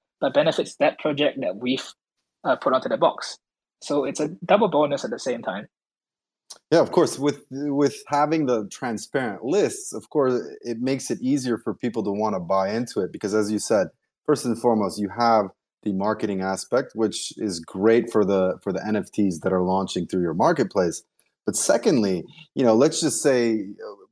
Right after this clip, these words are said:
Speaker 2: eighty percent of these, uh, Luart boxes have been sold, and you still see that there's a Galactic Punk in there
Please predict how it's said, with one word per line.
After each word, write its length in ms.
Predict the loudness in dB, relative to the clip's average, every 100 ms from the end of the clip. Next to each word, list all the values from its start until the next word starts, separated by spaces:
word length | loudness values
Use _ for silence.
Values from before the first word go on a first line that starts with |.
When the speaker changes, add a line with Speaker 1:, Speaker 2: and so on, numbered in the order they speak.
| _ _ _ -2
Speaker 2:
eighty 180 | 0
percent 500 | 0 -2 -2 0 0
of 240 | 0 -4 -2
these, 480 | -2 -2 -2 -6 -6
uh, 260 | -2 -2 -2
Luart 500 | 0 4 4 2 2
boxes 600 | 2 2 -4 -8 -8 -6
have 280 | -8 -6
been 180 | -6 -6
sold, 460 | -2 4 6 4 2
and 160 | -6 -4
you 80 | -4
still 380 | -6 2 2 2
see 360 | 0 -2 -2
that 200 | -2 -6 -4
there's 240 | -4 -2
a 80 | -4
Galactic 680 | -4 -2 -2 -2 -8 -12 -10
Punk 360 | -4 -2 -2
in 220 | -6 -2 0
there 240 | -2 -6